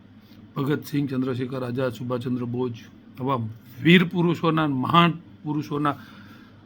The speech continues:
ફોટા હોવા જોઈએ?" મેં કીધું કે નોટ ઉપર ફોટો રાખવાથી જે પણ મહાપુરુષ હોય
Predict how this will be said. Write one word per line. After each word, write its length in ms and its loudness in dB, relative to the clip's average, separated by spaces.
ફોટા 200 4
હોવા 280 4
જોઈએ?" 240 -6
મેં 160 6
કીધું 560 4
કે 60 -2
નોટ 320 8
ઉપર 320 6
ફોટો 380 2
રાખવાથી 720 4
જે 140 8
પણ 220 10
મહાપુરુષ 600 6
હોય 300 -2